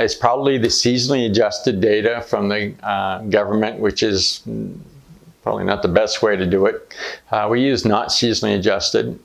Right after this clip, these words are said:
And we don't look at just the data. We, of course, look at the rates of change. If you look at just the data, you're gonna see that it was a record high. So you think, "Well, that's great, record high, the economy is doing fine." Except it's not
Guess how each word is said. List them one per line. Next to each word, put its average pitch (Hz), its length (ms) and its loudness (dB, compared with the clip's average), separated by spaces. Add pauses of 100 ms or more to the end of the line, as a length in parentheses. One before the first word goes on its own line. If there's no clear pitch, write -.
(160)
And 123 160 0
we 196 160 2
don't 170 380 0
look 151 200 2
at 113 240 0
just 139 320 0
the 120 60 2
data. 123 400 4
We, 120 180 2
of 113 160 -2
course, 127 300 2
look 123 160 2
at 113 100 -2
the 110 80 2
rates 104 240 0
of 120 60 -12
change. 156 340 0
If 104 80 -6
you 175 60 2
look 311 180 0
at - 180 0
just 160 300 0
the - 80 0
data, 143 540 2 (720)
you're 156 100 2
gonna 190 140 2
see 196 220 2
that 147 380 -2
it 120 220 -2
was 143 180 4
a 135 60 2
record 139 320 0
high. 120 400 0 (260)
So - 160 0
you 120 80 2
think, 117 200 0
"Well, 285 200 2
that's 139 260 0
great, 123 480 0
record 90 400 0
high, 220 420 -2
the 101 120 2
economy 127 460 0
is 135 100 -2
doing 151 240 2
fine." 175 400 0 (920)
Except 208 360 2
it's 170 220 2
not 170 480 0